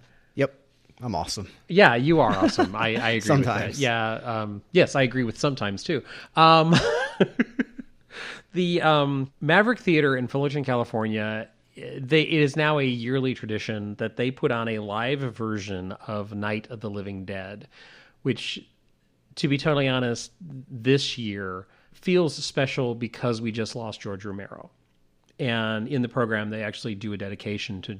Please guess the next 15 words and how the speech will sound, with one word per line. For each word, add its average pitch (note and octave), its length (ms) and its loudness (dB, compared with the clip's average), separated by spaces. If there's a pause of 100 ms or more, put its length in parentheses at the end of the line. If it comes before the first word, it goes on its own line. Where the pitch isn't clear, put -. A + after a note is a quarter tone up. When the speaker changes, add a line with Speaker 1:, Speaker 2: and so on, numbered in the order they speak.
Speaker 2:
George G2+ 240 -10
Romero. G2+ 520 -14 (840)
Night D3+ 180 4
of F3 80 2
the E3 40 0
Living D#3+ 220 2
Dead, B2+ 340 4
it's C3 180 -8
a A#2+ 40 -2
yearly C#3+ 320 0
tradition. A2+ 720 -4 (160)
Uh, A2 460 -6 (500)
it D3 260 -2
is B2+ 540 0 (480)
a B2+ 320 2